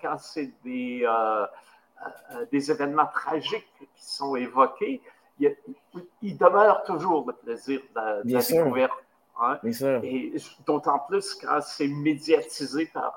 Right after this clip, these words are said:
Speaker 1: euh, une forme artistique, ça devient une sorte de, de communion avec une, euh, une tradition. Et
Speaker 2: Mhm.
Speaker 1: il y a quelque chose de, de, de, euh, euh, qui se passe, c'est quelque chose, on est bouleversé,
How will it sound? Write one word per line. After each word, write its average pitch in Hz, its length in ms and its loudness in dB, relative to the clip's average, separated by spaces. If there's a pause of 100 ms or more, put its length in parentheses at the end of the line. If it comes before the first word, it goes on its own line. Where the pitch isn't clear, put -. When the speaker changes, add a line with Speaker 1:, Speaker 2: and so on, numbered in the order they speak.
Speaker 1:
euh, - 280 -2
une 247 80 -8
forme - 340 -2 (120)
artistique, - 760 -10 (540)
ça - 200 -6
devient 185 360 2
une 160 80 -4
sorte - 440 0
de, 120 420 -4 (100)
de 123 80 -6
communion 185 800 -2
avec 131 300 -6
une, 127 280 -2
euh, 113 320 2 (160)
une 131 160 -6
tradition. - 760 -6 (460)
Et - 140 -2
Speaker 2:
Mhm. 131 60 -4
Speaker 1:
il 135 80 0
y 131 40 2
a 127 60 2
quelque 135 380 -2
chose 156 600 4
de, 117 240 0 (100)
de, 113 320 -2
de, 110 720 0 (440)
euh, 104 320 -6 (140)
euh, 113 260 -4
qui - 160 -16
se - 100 -12
passe, - 360 6
c'est 156 100 -6
quelque - 260 -20
chose, - 260 -18
on 113 140 -12
est 135 120 -10 (140)
bouleversé, 151 840 0